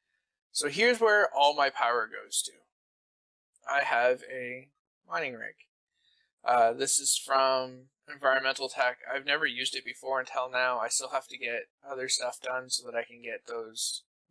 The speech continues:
gr-, s-, gray blocks inside are actually meant for upgrades. And this actually has to see bedrock. So you look straight down here,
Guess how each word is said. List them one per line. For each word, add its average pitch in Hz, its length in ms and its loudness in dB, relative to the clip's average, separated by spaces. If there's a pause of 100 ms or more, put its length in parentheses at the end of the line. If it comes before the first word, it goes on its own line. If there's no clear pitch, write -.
(120)
gr-, 135 220 -4
s-, - 200 0 (160)
gray 135 220 0
blocks 131 380 0
inside 120 360 -2
are 110 120 0
actually 117 320 -4
meant 113 240 -8 (180)
for 117 240 -8
upgrades. 120 640 -8 (680)
And 135 220 -6
this 139 180 2
actually 143 340 2
has 131 180 0
to - 100 -6
see 139 220 0
bedrock. 131 460 0 (800)
So - 180 -4
you 127 220 -4
look 123 200 0
straight 120 280 -4
down 123 280 -2
here, 127 400 -4